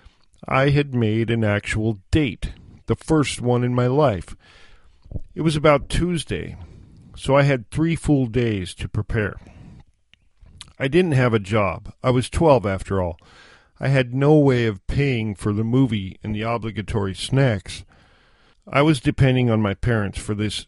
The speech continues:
aid. The problem was, I did not discuss girls in any way, shape, or form with my family, primarily because I didn't want to be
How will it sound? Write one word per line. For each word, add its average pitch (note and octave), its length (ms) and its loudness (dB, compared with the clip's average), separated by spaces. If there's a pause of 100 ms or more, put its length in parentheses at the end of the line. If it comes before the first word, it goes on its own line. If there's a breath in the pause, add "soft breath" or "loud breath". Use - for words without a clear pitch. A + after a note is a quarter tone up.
(120)
aid. G2 480 -4 (840 loud breath)
The - 80 -8
problem C3 600 0
was, F#2+ 580 -4 (600 loud breath)
I C#3 160 0
did C3 220 -2
not A2 320 2
discuss A2 540 -2
girls F#2+ 640 -2 (100)
in A2+ 160 0
any B2+ 240 0
way, A2+ 340 2
shape, A2 440 -2
or A2+ 180 2
form G#2 480 0
with G2 180 -4
my G2+ 140 0
family, G2+ 640 -2 (920 soft breath)
primarily C3+ 640 2
because A#2+ 300 -2
I A#2 80 2
didn't B2+ 280 -2
want A#2+ 180 2
to A2 60 0
be G2+ 180 -6